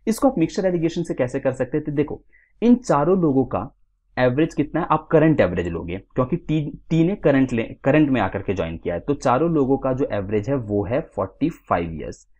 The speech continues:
एक अकेला टी जो है वो एक अकेला पर्सन है, उसका मुझे एवरेज एज नहीं पता है। एवरेज एज कह लो या सिंपल एज कह लो, एक इंसान का एवरेज एज वही होता है जो उसका एज होता है, ठीक है। And इन दोनों ग्रुप को जब मैं इंक्लूड कर लेता हूँ, एक साथ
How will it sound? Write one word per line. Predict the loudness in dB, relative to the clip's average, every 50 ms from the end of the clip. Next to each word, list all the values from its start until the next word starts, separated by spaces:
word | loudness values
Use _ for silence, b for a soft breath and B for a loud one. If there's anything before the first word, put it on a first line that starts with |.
| _ _ _ _ 0
एक | 2 4 4 2 2 -2
अकेला | -4 -2 2 2 4 4 4
टी | 2 0 -2 -2 -2 -2
जो | 0 -2
है | -2
वो | 0 -2 -2 2
एक | 2 0 0 0 -4
अकेला | -6 -2 0 0 0 0
पर्सन | 0 -2 -6 -4 -4 -2 -2 -2
है, | -2 -2 -2 -4
उसका | -4 0 0 0 2
मुझे | 2 2 0 0 0 0
एवरेज | -2 -2 0 -2 -2 -2 -2 0
एज | 0 2 2 0 -2
नहीं | -4 -4
पता | -4 -6 -6 -4 -4
है। | -4 -2 -2
एवरेज | -2 0 0 0 0 0 -2
एज | -4 -4 -2
कह | 0 0 0 0
लो | 0 0
या | -2 -4
सिंपल | -4 -2 0 0 0 0 -2 -2 -2 -2
एज | -4 -6 -4
कह | -4 -2 0
लो, | 0 0 0 0 0
एक | -2 0 0
इंसान | 0 -2 0 -2 -4 -4
का | -2 -4 -2
एवरेज | -2 -2 -2 0 -2 0 0 0
एज | -2 -2
वही | -2 -2 0 0 0
होता | 0 0 -2 -2
है | -2 0
जो | 0
उसका | 0 0 0 -2 -2
एज | -2 -2 -4 -6
होता | -8 -8 -8 -8
है, | -8 -8
ठीक | -4 -4 -4 -4
है। | -4 -8 -8 B B B B B B B B B B B B B 2
And | 4 4 4 2 2 2
इन | 2 4 2
दोनों | 2 2 2 2 4 2 2 0 2 2
ग्रुप | 2 0 2 0
को | 0
जब | 0 2 2 2
मैं | 2 0 0 -2
इंक्लूड | -6 -6 -4 0 0 0 0 0 0
कर | -2 -2
लेता | 0 -2 -4 -4 -4 -4
हूँ, | -4 -2 -2
एक | -4 -4 -4 -4
साथ | -2 -2 -2